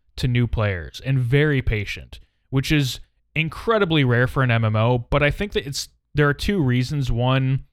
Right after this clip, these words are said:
New World is a bit of a more niche M M O at this point, and it's, it's not, like, super niche, but it is more niche than, like, Final Fantasy or WoW or E S O and stuff like that. And when you get a niche M M O,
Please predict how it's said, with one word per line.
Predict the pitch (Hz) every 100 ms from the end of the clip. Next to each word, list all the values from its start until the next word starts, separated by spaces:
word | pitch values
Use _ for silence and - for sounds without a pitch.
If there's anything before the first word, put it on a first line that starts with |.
| _ _ _ _ -
New | 131 139
World | 143 135
is | 123
a |
bit | 123 135
of | 147
a | 151
more | 139 120
niche | 110 113 123 139 - - - _ _ _ 131
M | 143
M | 135 123
O | 123
at | 156
this | 175 160
point, | - 175 165
and | 170
it's, | 185 -
it's | 185 -
not, | 226 233
like, | 165 139 _
super | - - 113 151
niche, | 165 170 -
but | 139
it | 139
is | 165 139
more | 123 123
niche | 123 120 -
than, | 113
like, | 107 104
Final | - 107 107
Fantasy | 113 107 104 117
or | 104
WoW | 98 95 98 101
or | 98 95 - _ 131
E | 123
S | 117 -
O | 107 107
and | 107
stuff | - 107
like | 101 101
that. | 101 107 123 _ _ _ _ -
And | 151 151
when | 165
you | 160
get | 170 233
a |
niche | 165 135 - 156
M | 123
M | 110
O, | 107 117